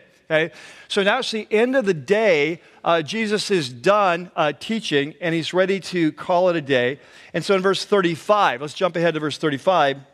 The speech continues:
This is where he starts today. "So that day, when evening came, he says to his disciples,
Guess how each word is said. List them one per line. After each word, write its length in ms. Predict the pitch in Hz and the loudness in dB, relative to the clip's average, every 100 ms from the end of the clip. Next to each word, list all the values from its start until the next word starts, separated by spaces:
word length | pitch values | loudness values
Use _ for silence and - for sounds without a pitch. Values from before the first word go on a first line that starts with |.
| _ _ _ _ _ _ - | _ _ _ _ _ _ -12
This 200 | 165 170 | -8 -6
is 60 | 190 | 0
where 120 | 190 | 2
he 60 | 156 | 2
starts 300 | - 170 - | 0 -4 -2
today. 220 | 170 160 | 0 0
"So 160 | 139 165 | -2 0
that 280 | 208 196 | 0 0
day, 380 | 180 220 175 160 - - - | 2 4 2 0 -10 -20 -4
when 240 | 175 151 - | 0 0 0
evening 460 | 220 262 220 180 160 | 0 0 2 0 0
came, 380 | - 156 151 | 2 2 2
he 160 | 143 180 | -2 -6
says 360 | - 214 208 - | 0 0 0 -2
to 140 | 202 | 0
his 260 | 175 170 - | 2 2 0
disciples, 760 | 156 - 196 220 180 156 151 | -4 0 2 2 0 0 -2